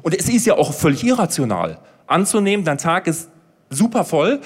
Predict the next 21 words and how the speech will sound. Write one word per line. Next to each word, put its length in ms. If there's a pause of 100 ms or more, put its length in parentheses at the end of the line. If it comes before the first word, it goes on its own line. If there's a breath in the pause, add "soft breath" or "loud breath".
(240 loud breath)
und 160
jetzt 300
kommt 240
noch 160
was 240
on 220
top. 320 (1040)
Ist 160
nicht 140
logisch. 420 (1000)
Es 140
ist 220
nicht 260
logisch 760 (260 loud breath)
anzunehmen, 760 (1300 loud breath)
dass 160
du 100
die 100
richtige 400
Person 400
bist, 380